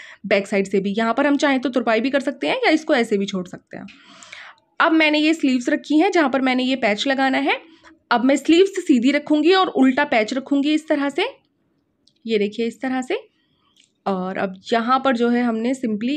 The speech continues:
एक सिलाई लगानी है, ये देखिए इस तरह से।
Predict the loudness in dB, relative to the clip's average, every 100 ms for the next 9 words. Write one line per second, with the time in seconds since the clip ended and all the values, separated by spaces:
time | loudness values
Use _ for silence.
0 | -4 -8 -4 -4 -2 -4 -4 -2 -2 -2
1 | -4 -12 _ _ _ _ _ _ _ _
2 | _ _ _ _ _ _ _ _ _ _
3 | _ _ -20 _ -6 -4 -4 -8 -10 -8
4 | -6 -4 -4 -6